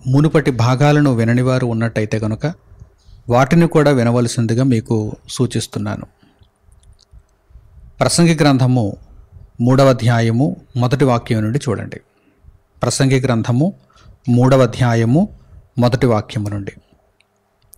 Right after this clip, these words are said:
"ప్రతిదానికి సమయము కలదు, ఆకాశము క్రింద ప్రతి ప్రయత్నమునకు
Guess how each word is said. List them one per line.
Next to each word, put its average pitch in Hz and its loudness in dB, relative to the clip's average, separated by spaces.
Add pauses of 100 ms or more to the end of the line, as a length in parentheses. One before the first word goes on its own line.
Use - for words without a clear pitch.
(380)
"ప్రతిదానికి 160 4
సమయము 131 2
కలదు, 104 -2 (1000)
ఆకాశము 175 4
క్రింద 127 2 (1120)
ప్రతి 127 4
ప్రయత్నమునకు 170 2